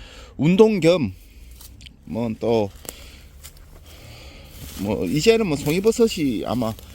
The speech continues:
없겠지만 혹시나 있을런지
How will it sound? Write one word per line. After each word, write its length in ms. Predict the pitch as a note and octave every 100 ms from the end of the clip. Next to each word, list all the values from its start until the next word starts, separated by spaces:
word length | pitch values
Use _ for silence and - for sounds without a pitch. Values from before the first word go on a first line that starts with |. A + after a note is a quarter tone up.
| -
없겠지만 640 | C3+ E3 A#3+ A3+ F3 D#3+ A#2
혹시나 420 | D3+ A#3 G#3 A#2 - - - - - - - - -
있을런지 640 | D3+ G#3 A#3 A3 C#3+